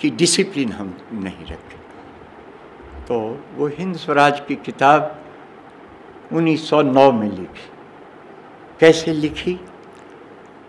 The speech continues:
गए इंग्लैंड में और दक्षिण अफ्रीका में, आ, काले लोगों के लिए लड़ रहे थे गांधी जी, सोचिए।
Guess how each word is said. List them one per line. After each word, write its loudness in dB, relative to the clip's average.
गए 2
इंग्लैंड 4
में -10
और -4
दक्षिण 0
अफ्रीका 2
में, -2
आ, 6
काले 12
लोगों 10
के 4
लिए 6
लड़ 6
रहे 0
थे -6
गांधी -10
जी, -20
सोचिए। -14